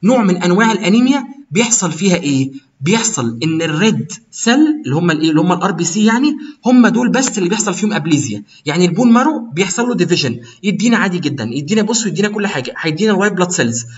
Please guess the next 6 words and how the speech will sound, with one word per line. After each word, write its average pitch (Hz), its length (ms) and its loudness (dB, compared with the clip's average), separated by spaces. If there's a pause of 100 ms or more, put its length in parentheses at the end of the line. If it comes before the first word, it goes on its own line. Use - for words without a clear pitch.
(140)
وهيدينا 165 600 0
الليمفوسايت 180 880 0
والمونوبلاست 165 540 0
والميجا 190 220 -2
كاريوسايت 180 500 -2
عادي، 226 360 -2